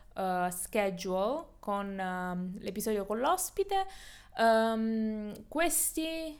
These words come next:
questo episodio che verrà giovedì e il prossimo sono già stati registrati,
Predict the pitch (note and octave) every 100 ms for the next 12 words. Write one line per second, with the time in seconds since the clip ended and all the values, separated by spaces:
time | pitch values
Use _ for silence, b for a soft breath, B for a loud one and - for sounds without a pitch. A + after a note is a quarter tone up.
0 | - - C4 D4 D#4 D4 C4 C#4 C4 C4
1 | C4+ C4+ A3 A3 G#3+ G#3+ G#3+ G#3+ G#3+ G#3+
2 | G#3+ F3+ - - D4 - A#3 A3+ - D4+
3 | D#4 - D#4 D4+ D4 C#4 C4 A3+ A#3 A#3
4 | - A3 G#3+ A3 A3 A3+ - C#4 C4 G3+
5 | F#3 F#3+